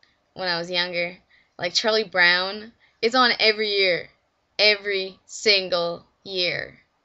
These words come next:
Never changes at all. Like, it's the same special. And then after that, there's another really weird special. And then there's, like, Olive, the other reindeer.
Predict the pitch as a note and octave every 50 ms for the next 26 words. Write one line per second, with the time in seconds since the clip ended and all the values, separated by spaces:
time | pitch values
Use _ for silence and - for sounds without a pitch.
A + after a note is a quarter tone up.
0 | _ _ _ _ _ _ _ - - G#3+ A3 A#3 B3 B3+ C#4 C4 D4 C#4+ C4+ B3
1 | A3+ A3 F#3 F#3 F3+ F3+ - - - - G3 A3 A3 G#3 F#3 F3 E3 D#3+ E3 E3+
2 | F3 D#3+ F3+ - - F3+ E3+ - G#3+ G#3+ G#3+ G#3+ G#3+ - - G#3+ G3+ F#3+ - -
3 | D#3+ D3+ D#3+ F3+ - _ _ _ _ _ _ _ _ _ _ _ _ _ _ _
4 | _ _ _ _ _ _ - - F3+ F3 F3 E3+ E3+ E3 D#3+ E3 - - _ _
5 | _ _ _ _ _ _ _ _ _ - F#3 G3+ F#3+ F#3+ F#3 F#3 - - G3 G3+
6 | G3+ - G3+ F#3+ F#3 F3+ E3+ E3+ E3 - - G3 F#3+ F#3 F#3+ F#3+ G3 G3+ G3+ G3
7 | F#3+ F3+ F3 F3 F3+ F#3+ F#3 F3+ F3+ F3 F3 F3 F3 E3+ - - F3 E3 E3 -
8 | F3+ F#3 G3+ A3 A#3 B3 A#3+ G#3+ G#3+ G#3 G#3+ G3+ F#3+ F3+ F3 - - - _ _
9 | _ _ _ _ _ _ _ - F#3+ G3+ G#3 G#3 G#3 G#3 G#3+ G#3+ A#3+ A#3 B3 C4
10 | - _ - F#3+ G3 G3 G3+ G3+ G3 F#3 F3+ E3+ F3 E3+ F3+ F#3 F#3+ G3+ G3+ G3+
11 | G#3 A3 A3+ A#3 A#3